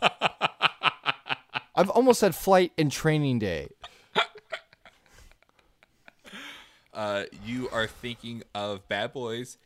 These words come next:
Speaker 1: and, uh, I don't know. <laughs> I don't know how to explain Flight.
Speaker 2: Oh, you know what I do have right, though? The Pursuit of Happiness.
Speaker 1: Oh, very good. Um, no, is that, that can't be it.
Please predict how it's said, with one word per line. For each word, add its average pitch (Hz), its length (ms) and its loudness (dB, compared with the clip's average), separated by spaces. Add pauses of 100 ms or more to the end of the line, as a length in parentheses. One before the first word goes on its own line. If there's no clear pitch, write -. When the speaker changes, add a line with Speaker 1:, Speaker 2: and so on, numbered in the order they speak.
(360)
Speaker 1:
and, 98 1300 -6
uh, 101 760 -10 (160)
I 101 100 -6
don't 135 140 -4
know. 151 200 -8 (160)
<laughs> - 160 -10
I 123 100 2
don't 151 80 -2
know 151 100 0
how 160 120 6
to 147 60 2
explain 151 460 -2
Flight. 143 500 -2 (640)
Speaker 2:
Oh, 151 180 4
you 127 100 4
know 139 140 4
what 143 120 4
I 143 300 2
do 170 160 -6
have 147 180 -4
right, 113 180 -2
though? 120 240 0
The 113 120 -10
Pursuit 165 360 -6
of 151 120 -8
Happiness. - 760 -6 (760)
Speaker 1:
Oh, 123 440 -6
very 117 180 -10
good. - 200 -16 (720)
Um, 101 540 -6 (580)
no, 95 500 -14
is - 160 -18
that, 107 280 -10
that 107 180 -16
can't 87 220 -16
be 87 180 -14
it. 107 220 -10